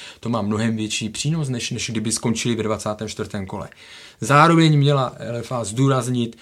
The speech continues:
že nikdo neříká něco ve stylu: „Velevážené dámy a pánové, uvidíte něco, co jste ještě neviděli.“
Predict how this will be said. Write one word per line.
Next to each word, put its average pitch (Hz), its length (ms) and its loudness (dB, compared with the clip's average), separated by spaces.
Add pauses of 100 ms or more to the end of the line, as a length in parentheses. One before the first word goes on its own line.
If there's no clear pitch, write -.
(100)
že 110 100 -4
nikdo 147 300 6
neříká 123 640 0 (200)
něco 123 240 -4
ve 117 60 -2
stylu: 120 560 -2 (180)
„Velevážené 120 520 -2
dámy 120 280 0
a 127 80 4
pánové, 117 480 -2
uvidíte 120 380 -2
něco, 123 220 2
co 123 140 -4
jste - 140 -4
ještě 117 220 -4
neviděli.“ 104 440 -6